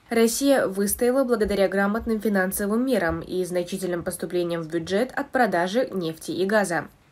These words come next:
Введённое Евросоюзом и С Ш А эмбарго на закупки российской нефти привело к резкому росту цен. Россия перенаправила крупные объёмы сырья на другие рынки, в первую очередь в Индию и Китай.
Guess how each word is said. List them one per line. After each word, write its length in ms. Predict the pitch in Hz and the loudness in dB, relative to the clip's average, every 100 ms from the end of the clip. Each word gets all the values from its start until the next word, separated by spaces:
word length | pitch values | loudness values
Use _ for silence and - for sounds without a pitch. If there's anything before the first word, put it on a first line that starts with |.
| _ | _
Введённое 540 | 196 190 208 233 269 247 | -2 0 4 4 4 2
Евросоюзом 800 | 214 190 196 202 196 196 180 180 | 2 2 0 0 0 2 2 -2
и 100 | 190 | -6
С 140 | - | -6
Ш 260 | 190 208 196 | -4 -2 -2
А 60 | 196 | 0
эмбарго 400 | 202 196 175 175 | 2 4 2 0
на 120 | 175 | -2
закупки 380 | 185 196 185 - | -4 -4 -6 0
российской 480 | 175 190 190 190 196 | 0 0 -4 -2 -2
нефти 460 | 220 285 - 185 | 0 -2 0 -2
привело 440 | 175 196 196 240 285 | 0 -2 0 2 0
к 120 | - | 0
резкому 560 | 202 185 202 269 269 247 | 0 0 0 -2 0 2
росту 340 | 170 170 196 | 0 -4 -10
цен. 340 | 196 226 170 - _ | -4 -2 -2 -8 _
Россия 400 | 262 262 262 302 | 0 0 2 2
перенаправила 720 | 285 247 233 226 226 220 214 208 | 2 2 0 0 0 2 2 2
крупные 360 | 214 208 196 185 | 0 0 0 0
объёмы 380 | 190 190 180 | 0 0 0
сырья 460 | 185 208 196 226 277 | -2 -4 0 2 2
на 160 | 254 269 | 2 0
другие 440 | 226 220 180 190 | 0 -2 2 2
рынки, 500 | 247 233 196 170 160 - - | 2 0 -4 -6 -8 -10 -20
в 60 | - | -6
первую 360 | 208 196 180 180 | 0 2 2 2
очередь 400 | 185 196 185 175 | 0 0 -2 -2
в 40 | 185 | -2
Индию 320 | 175 175 185 | -4 -2 -4
и 40 | |
Китай. 440 | 180 226 214 165 | -4 -2 -2 -2